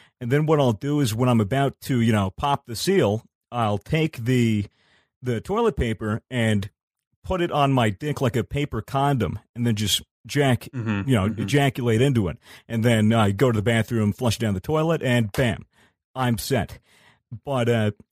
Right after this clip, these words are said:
Speaker 1: on that occasion, I had, I was, I was so, you know, horny that I decided I would just watch a video and, and just start jacking it without toilet paper. And I had only realized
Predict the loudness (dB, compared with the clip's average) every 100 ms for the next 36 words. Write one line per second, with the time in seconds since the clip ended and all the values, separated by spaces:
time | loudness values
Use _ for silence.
0 | -8 -2 0 0 0 0 0 0 2 4
1 | 4 4 2 -2 _ _ -4 0 0 0
2 | 0 0 0 0 2 2 2 0 -6 -4
3 | -2 0 -2 -8 _ _ -8 -2 0 0
4 | -2 -8 _ _ -4 0 2 2 2 2
5 | 4 4 2 -4 -6 -2 -2 -2 -2 -2
6 | -2 -6 -2 0 0 0 0 2 4 4
7 | 2 0 2 2 2 2 2 0 -2 -4
8 | -2 0 0 0 0 0 -2 -2 -2 2
9 | 2 2 -2 0 0 0 -2 -2 -4 -4
10 | -12 -20 -16 -4 0 0 0 2 4 4
11 | 2 2 2 2 2 2 0 -2